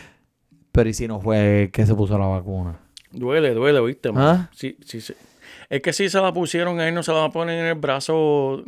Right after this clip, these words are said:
Speaker 2: que lanza.
Speaker 1: Ajá.
Speaker 2: A ti te preguntan, ¿qué
Speaker 1: Se la
Speaker 2: brazo tú
Speaker 1: ponen en,
Speaker 2: quieres?
Speaker 1: en, en la nalga se la ponen.
Speaker 2: Se la pueden poner también. Oye, pero la
Speaker 1: Claro.
Speaker 2: cuestión es que si no es el brazo que tú, con,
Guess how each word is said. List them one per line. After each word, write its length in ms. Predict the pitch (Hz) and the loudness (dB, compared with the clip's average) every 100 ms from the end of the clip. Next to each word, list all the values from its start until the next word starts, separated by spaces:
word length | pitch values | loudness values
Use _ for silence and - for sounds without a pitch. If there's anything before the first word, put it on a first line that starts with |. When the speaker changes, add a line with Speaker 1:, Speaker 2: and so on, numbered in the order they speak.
| - | -8
Speaker 2:
que 160 | 135 | -4
lanza. 520 | 117 92 147 - - 78 | -4 -4 -8 -8 -8 -6
Speaker 1:
Ajá. 600 | 120 98 90 92 92 117 | -4 -4 -4 -4 -4 -4
Speaker 2:
A 20 | |
ti 100 | 160 | -6
te 140 | 107 113 | -8 -6
preguntan, 680 | 113 98 107 170 - 110 | -4 -4 -2 -4 -4 -6
¿qué 100 | 101 | -4
Speaker 1:
Se 40 | 117 | -4
la 60 | |
Speaker 2:
brazo 140 | 139 113 | 0 2
tú 60 | 113 | 2
Speaker 1:
ponen 100 | 135 | 2
en, 60 | 139 | 2
Speaker 2:
quieres? 240 | 104 123 120 113 | 0 0 0 0
Speaker 1:
en, 60 | 120 | 0
en 100 | 113 | 0
la 140 | 107 | 0
nalga 380 | 104 135 165 139 | 2 4 6 6
se 100 | 117 | 6
la 140 | 107 98 | 2 4
ponen. 400 | 110 113 98 92 | 4 4 0 -4
Speaker 2:
Se 80 | 98 | -10
la 120 | 90 | -10
pueden 240 | 98 101 | -12 -14
poner 280 | 101 104 101 | -12 -14 -12
también. 640 | - 101 87 85 135 233 226 | -14 -12 -12 -14 -10 -8 -6
Oye, 300 | 110 151 185 | -4 -6 -6
pero 220 | 127 117 | -6 -2
la 60 | 107 | 0
Speaker 1:
Claro. 240 | 104 143 | 2 4
Speaker 2:
cuestión 260 | 175 107 117 | 2 0 -8
es 100 | 120 | -6
que 380 | 151 147 143 - - - - - _ _ _ _ _ _ _ _ _ _ _ | 0 2 0 -8 -20 -20 -20 -20 _ _ _ _ _ _ _ _ _ _ _
si 300 | - - 156 | -14 -4 -2
no 180 | 151 170 | 2 4
es 100 | 190 | 4
el 120 | 202 | 2
brazo 440 | 175 175 180 196 170 | 4 4 4 4 2
que 140 | 170 | 2
tú, 240 | 160 165 151 | 2 0 0
con, 260 | 160 151 | -2 -2